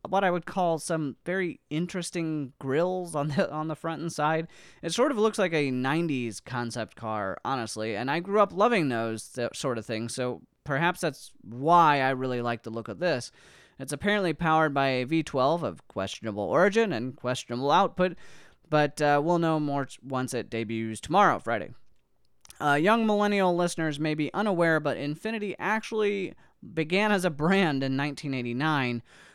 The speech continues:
but their young age hasn't stopped the company designers from drawing inspiration from the nineteen forties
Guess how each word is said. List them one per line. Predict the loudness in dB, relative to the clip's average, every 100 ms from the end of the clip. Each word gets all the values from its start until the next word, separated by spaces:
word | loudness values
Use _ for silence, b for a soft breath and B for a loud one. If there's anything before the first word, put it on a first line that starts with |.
| B -10
but | 0 0 2
their | 2 2 2
young | 2 2 2
age | 2 2
hasn't | 2 0 0 -4
stopped | -2 0 2
the | -2
company | -4 -4 -2 -2
designers | -2 -2 -2 -2 -4
from | -4 -4 -4 -4
drawing | -2 -2 -4
inspiration | -8 -4 2 2 2 0
from | -2 -2 -2
the | -2
nineteen | -2 -4 -6 -8
forties | -4 4 4 4 0 -4